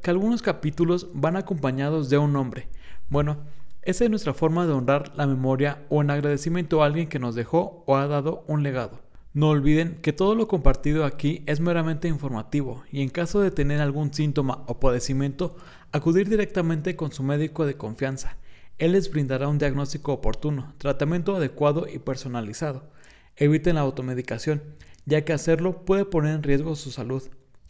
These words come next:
Si desean leer un poco más del tema que tratamos, en la descripción de cada capítulo podrán encontrar la fuente de información.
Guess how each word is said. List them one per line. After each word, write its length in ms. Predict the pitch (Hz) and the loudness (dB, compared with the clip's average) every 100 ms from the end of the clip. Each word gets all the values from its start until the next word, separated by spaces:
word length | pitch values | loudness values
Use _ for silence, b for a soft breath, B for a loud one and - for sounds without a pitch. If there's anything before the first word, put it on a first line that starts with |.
| B B - | B B -6
Si 100 | - | 4
desean 340 | 190 175 233 214 | 4 6 4 6
leer 200 | 208 208 | 4 4
un 100 | 160 | 0
poco 220 | 175 175 | -2 0
más 160 | 165 | 0
del 140 | 160 151 | 0 0
tema 240 | 147 156 | 0 0
que 100 | 156 | -2
tratamos, 640 | 120 107 131 131 151 - - | 0 0 0 -2 -2 -6 -6
en 120 | 156 | 0
la 80 | 151 | 0
descripción 460 | 147 - 160 185 190 | 2 0 0 0 -2
de 100 | 190 | 0
cada 260 | 185 180 | 0 0
capítulo 580 | 175 139 139 131 147 160 | -2 -4 -2 -2 0 -2
podrán 380 | 151 147 156 180 | 0 0 2 -2
encontrar 440 | 185 156 - 151 | -4 0 2 2
la 80 | 156 | 0
fuente 340 | 151 151 143 151 | -4 -4 -2 -2
de 60 | |
información. 580 | 135 123 117 107 135 | -4 -6 -8 -6 -6